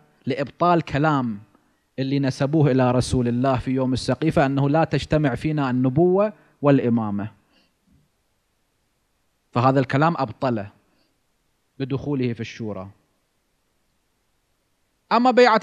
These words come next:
أمير المؤمنين كانت شعبية، الناس بايعوه، هذا قطع النظر عن أن الله سبحانه وتعالى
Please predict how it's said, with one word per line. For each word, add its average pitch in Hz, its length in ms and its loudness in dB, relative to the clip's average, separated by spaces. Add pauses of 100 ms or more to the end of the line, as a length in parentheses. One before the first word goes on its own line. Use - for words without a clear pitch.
أمير 220 200 4
المؤمنين 196 440 4
كانت 180 300 2
شعبية، 120 640 -6 (640)
الناس 160 480 4
بايعوه، 123 560 2 (300)
هذا 160 160 2
قطع 220 320 0
النظر 226 340 -2
عن 180 180 -8
أن 170 180 -6
الله 180 280 2
سبحانه 165 500 -6
وتعالى 160 600 -6